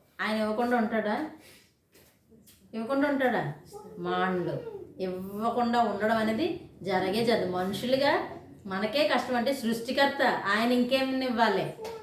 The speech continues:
కనుక ఆ సృష్టికర్తని నువ్వు మర్చిపోకుండా నేను స్తుతించడం, ఆరాధించడం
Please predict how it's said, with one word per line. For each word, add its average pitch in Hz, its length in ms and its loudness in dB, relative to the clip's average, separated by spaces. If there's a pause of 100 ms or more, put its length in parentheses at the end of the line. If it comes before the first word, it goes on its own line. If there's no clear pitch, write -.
(160)
కనుక 262 300 2
ఆ 220 500 2
సృష్టికర్తని 233 760 -2
నువ్వు 220 420 0 (580)
మర్చిపోకుండా 208 880 2
నేను 247 260 0
స్తుతించడం, 226 680 -4
ఆరాధించడం 190 800 -2